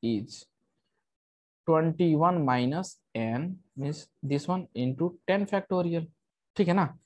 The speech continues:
यहाँ पे मैं क्या करता हूँ, एन की जगह पे ये, ये, क्योंकि इससे मिनिमम करना तो एन का वैल्यू हमें फाइंड करना था actually, इसके हेल्प से हमें एन का फाइंड,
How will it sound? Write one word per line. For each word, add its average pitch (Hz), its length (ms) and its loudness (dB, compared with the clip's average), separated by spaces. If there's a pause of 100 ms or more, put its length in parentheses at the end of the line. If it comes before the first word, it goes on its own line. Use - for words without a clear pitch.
(200)
यहाँ 120 240 -4
पे 147 100 2
मैं 165 180 2
क्या 170 160 2
करता 170 240 0
हूँ, 170 140 -4
एन 135 140 0
की 131 60 -2
जगह 131 140 0
पे 139 120 0
ये, 151 140 6
ये, 123 300 2 (260)
क्योंकि 170 220 2
इससे 220 240 2
मिनिमम 185 320 6
करना 147 260 0
तो 175 120 -2
एन 180 180 2
का 185 100 -2
वैल्यू 185 180 4
हमें 165 160 2
फाइंड 143 280 0
करना 131 220 -2
था 127 120 -2
actually, 127 320 0
इसके 135 220 -2
हेल्प 143 180 0
से - 140 -4
हमें 160 220 2
एन 143 220 -2
का 139 100 -2
फाइंड, 120 300 -4